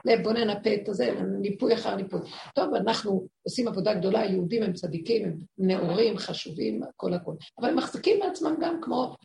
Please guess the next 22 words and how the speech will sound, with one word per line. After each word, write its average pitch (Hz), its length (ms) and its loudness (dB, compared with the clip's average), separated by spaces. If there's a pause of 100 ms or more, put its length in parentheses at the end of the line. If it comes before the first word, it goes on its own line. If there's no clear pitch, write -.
(120)
כמו 302 140 -4
שהפרופסור 233 680 -2
בחוץ 185 300 -4
עושה, - 260 -4
גם 240 160 -2
זה 262 140 0
עושה, 381 260 -2
אבל 220 180 0
זה 277 120 4
עם 254 180 4
תורה, 175 400 -2 (300)
אלו 415 220 6
ואלו 208 280 6
רצים, 180 420 0
אלו 240 220 2
ואלו 202 280 2
עמלים, 180 420 -2 (300)
אבל 302 140 2
זה 208 200 4 (120)
בזה 240 340 6
וזה 190 180 -2
בזה. - 200 -8